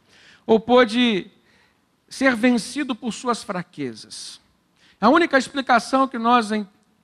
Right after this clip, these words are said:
entendemos e encontramos é que, de fato, irmãos, a nossa alma precisa ser tratada. Às vezes nós estamos no caminho, e olha para Judas, ele caminhava com Jesus.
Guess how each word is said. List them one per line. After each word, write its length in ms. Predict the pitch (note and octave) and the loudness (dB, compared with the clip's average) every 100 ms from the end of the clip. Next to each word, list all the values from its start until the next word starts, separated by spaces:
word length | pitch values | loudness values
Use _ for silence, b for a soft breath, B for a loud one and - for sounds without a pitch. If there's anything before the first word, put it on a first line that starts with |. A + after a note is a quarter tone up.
| _ _ | _ _
entendemos 880 | A3 G#3+ G3 F3+ D#3 A#3+ A3 E3 D3 | -2 0 0 0 2 2 2 -2 -4
e 60 | G3+ | -4
encontramos 1000 | G3+ F#3 D#3+ A#3 C4 B3 C3 - - _ _ b b b b | -4 -6 -6 0 0 0 -4 -16 -20 _ _ b b b b
é 80 | G#3 | -4
que, 340 | - C#4+ C4 - _ _ _ _ - | 0 0 0 -6 _ _ _ _ -6
de 160 | A#3 | -2
fato, 380 | A#3+ C4+ C4+ B3+ | 2 4 4 4
irmãos, 440 | A#3+ B3+ C4 A#3+ - | 0 2 2 0 -2
a 80 | A3 | 0
nossa 340 | A#3+ C4 - | 2 2 2
alma 300 | A#3 B3 B3 | 2 2 2
precisa 560 | A#3 A#3 G#3 - C4 A#3+ | 0 -2 -4 -8 -8 -8
ser 240 | - B3 | -8 -12
tratada. 640 | A#3 B3 A#3+ G#3+ A3 G#3+ - - _ _ _ _ _ _ _ _ _ _ b b b b | -10 -10 -6 -4 -4 -6 -14 -20 _ _ _ _ _ _ _ _ _ _ b b b b
Às 200 | F#3+ E3+ | -2 2
vezes 280 | A3 C4+ B3 | 4 2 0
nós 260 | B3+ C4 A#3+ | 0 0 -2
estamos 580 | A3 - C4+ B3+ G#3 | -8 0 2 2 -4
no 160 | A3 C4 | -4 -4
caminho, 580 | B3+ A3+ G#3 A#3 C4 - _ _ _ _ _ _ _ _ _ _ _ C#3+ | 0 2 2 2 0 -10 _ _ _ _ _ _ _ _ _ _ _ -4
e 60 | |
olha 180 | E3+ G#3+ | -2 0
para 180 | A3 A3 | 2 2
Judas, 400 | F#3+ A3 D#3 D3 | 0 -4 -6 -4
ele 160 | F#3 | -4
caminhava 640 | F#3+ F#3+ G3+ F#3 F#3 A3+ G#3+ | -2 -2 0 0 2 0 -2
com 320 | - C4 B3+ | 0 0 0
Jesus. 760 | D#3+ C#3+ B2 A2 - - - | -4 -6 -8 -12 -12 -16 -16